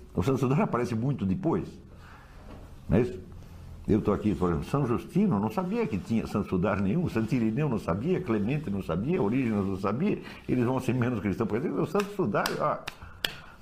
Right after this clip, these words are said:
não tem, não, não fede, não influi, nem contribui. Você tá entendendo? Você pode investigar num monte de coisa. O problema não é isso. Aqui tem uma história que é relatada, tá certo? Por testemunhas, tá certo? Que estiveram lá e que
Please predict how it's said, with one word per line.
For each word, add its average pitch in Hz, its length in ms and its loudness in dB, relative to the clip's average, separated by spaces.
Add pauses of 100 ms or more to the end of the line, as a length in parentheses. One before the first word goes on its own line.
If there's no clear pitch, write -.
(200)
não 139 120 2
tem, 190 240 2
não, 143 240 2 (120)
não 123 220 0
fede, 143 380 2
não 117 100 0
influi, 139 320 0
nem 185 140 2
contribui. 120 560 0 (440)
Você - 120 0
tá 76 140 0
entendendo? 117 300 2 (1000)
Você 127 180 2
pode 151 240 2
investigar 202 460 2
num 139 80 -2
monte 127 220 0
de - 60 -2
coisa. 123 220 0
O 123 160 -4
problema 185 360 0
não 160 80 0
é - 20 0
isso. 110 100 -2
Aqui 135 140 0
tem 151 160 0
uma 107 140 0
história 120 380 0
que - 120 -2
é - 20 2
relatada, 101 680 0 (160)
tá - 100 -2
certo? 82 240 -8 (840)
Por 151 120 4
testemunhas, 113 680 0 (100)
tá - 120 -2
certo? - 180 -2
Que - 260 2
estiveram 110 580 2
lá 110 280 -2 (260)
e 170 120 0
que - 360 0